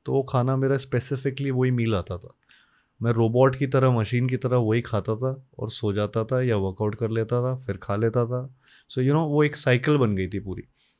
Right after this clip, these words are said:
तो बस वही खाना आना था और रात को एक सूप पी के सो जाता था। So, so it, it,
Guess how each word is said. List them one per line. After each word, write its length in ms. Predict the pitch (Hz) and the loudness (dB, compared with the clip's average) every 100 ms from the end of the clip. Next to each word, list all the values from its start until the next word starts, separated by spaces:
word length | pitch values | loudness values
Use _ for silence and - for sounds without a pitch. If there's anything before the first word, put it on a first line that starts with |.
| _ | _
तो 60 | 123 | 0
बस 160 | 135 127 | 2 4
वही 200 | 131 143 | 4 4
खाना 360 | 131 127 131 | 2 0 2
आना 200 | 131 127 | 2 2
था 360 | 131 131 131 - _ _ _ _ _ 110 | 0 -4 -6 -12 _ _ _ _ _ -2
और 160 | 113 | 2
रात 220 | 110 107 - | 2 0 0
को 200 | 120 123 | 0 0
एक 100 | 120 | 0
सूप 380 | - 127 131 - | -2 -4 -4 -4
पी 100 | 117 | -2
के 180 | 127 127 | -2 -2
सो 200 | 120 104 | -2 -2
जाता 260 | 98 98 | -4 -6
था। 220 | - - _ _ _ - - - _ - | -10 -14 _ _ _ -20 -20 -20 _ -4
So, 300 | 139 131 131 - | 0 0 -2 -8
so 60 | - | -2
it, 260 | 139 143 135 | 0 0 -4
it, 260 | - 139 | -2 -4